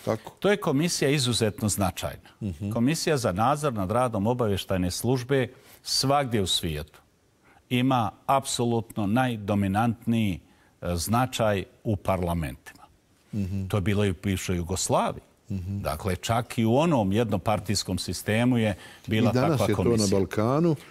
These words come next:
Speaker 1: i obično u zemljama opozicija je
Speaker 2: Da.
Speaker 1: predsjedavajuća i
Speaker 2: Trebala bi biti.
Speaker 1: ima većinu, da.
Speaker 2: Trebala bi biti. Kod nas je iz nekih razloga, sada da ne ulazimo u to, e,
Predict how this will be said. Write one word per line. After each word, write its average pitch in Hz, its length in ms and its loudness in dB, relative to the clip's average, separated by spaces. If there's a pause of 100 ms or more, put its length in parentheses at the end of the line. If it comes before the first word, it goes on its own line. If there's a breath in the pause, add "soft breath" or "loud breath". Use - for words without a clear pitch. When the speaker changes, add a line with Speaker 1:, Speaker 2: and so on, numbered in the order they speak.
(320 loud breath)
Speaker 1:
i 117 160 4
obično 131 400 2
u 117 80 6
zemljama 131 480 4
opozicija 113 880 2
je 95 140 2
Speaker 2:
Da. - 80 -4
Speaker 1:
predsjedavajuća 101 880 2
i 98 40 2
Speaker 2:
Trebala 98 420 2
bi 82 140 -2
biti. 78 340 -4
Speaker 1:
ima 110 180 4
većinu, 98 380 2
da. 87 160 2
Speaker 2:
Trebala 101 440 -2
bi 82 120 -6
biti. - 340 -12 (440 loud breath)
Kod 156 220 -2
nas 190 300 2
je 170 140 2
iz 110 140 -2
nekih 139 380 0
razloga, 113 640 2
sada 107 360 0
da 85 160 -2
ne 104 160 0
ulazimo 92 520 0
u 127 100 0
to, 156 380 -2 (580 soft breath)
e, 104 40 -2